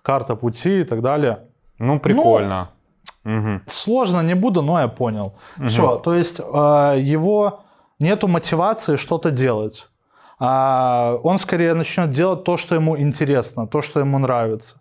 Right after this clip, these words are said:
Speaker 1: И когда нету какой-то под-, проверки, подтверждения навыка, подтверждения то, что человек усвоил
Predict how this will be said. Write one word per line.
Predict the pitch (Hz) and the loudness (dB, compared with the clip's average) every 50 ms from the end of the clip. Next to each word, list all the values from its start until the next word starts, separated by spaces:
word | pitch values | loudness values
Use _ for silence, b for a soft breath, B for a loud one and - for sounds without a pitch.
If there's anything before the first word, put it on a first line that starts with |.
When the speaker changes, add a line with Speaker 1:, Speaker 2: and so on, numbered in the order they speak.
| - | -2
Speaker 1:
И | 147 151 156 156 156 156 151 147 143 143 139 139 131 131 123 120 - - _ - | 0 2 2 4 4 4 4 4 4 4 4 4 4 2 0 -2 -6 -18 _ -8
когда | - 170 156 147 170 165 | -4 -2 0 0 0 0
нету | 165 165 156 147 - 143 | 2 0 -2 -2 -2 -2
какой-то | 147 143 - 160 151 156 143 | -2 0 0 0 0 0 -2
под-, | - - 143 127 131 143 - _ - | -2 -2 -4 -4 -6 -12 -14 _ -2
проверки, | - 143 135 139 160 202 214 202 - - 117 | -2 0 2 2 0 0 0 -2 -4 -6 -6
подтверждения | - - 139 117 - - - 143 139 127 127 123 120 117 135 147 147 135 131 120 117 117 113 | -4 -4 -4 -4 -4 -6 -2 0 0 0 0 -2 -2 0 0 2 2 2 2 0 0 0 0
навыка, | 120 127 143 180 185 180 151 - - 113 101 _ B B B B B B B | 0 0 0 0 0 -2 -4 -4 -6 -8 -8 _ B B B B B B B
подтверждения | - 113 - - 139 143 139 135 120 120 151 160 160 160 151 139 131 | -6 -6 -2 0 0 0 2 0 0 0 0 2 2 2 2 2 0
то, | 117 - 135 | 0 -2 -6
что | - - 143 | -4 -4 -4
человек | - - 143 135 135 139 143 147 147 B B B B | -4 -2 -2 0 0 0 0 0 -2 B B B B
усвоил | 139 139 135 - - 165 151 160 156 147 135 127 120 110 110 113 - | -4 -2 -2 -2 -2 0 0 2 2 2 2 2 2 0 -2 -4 -8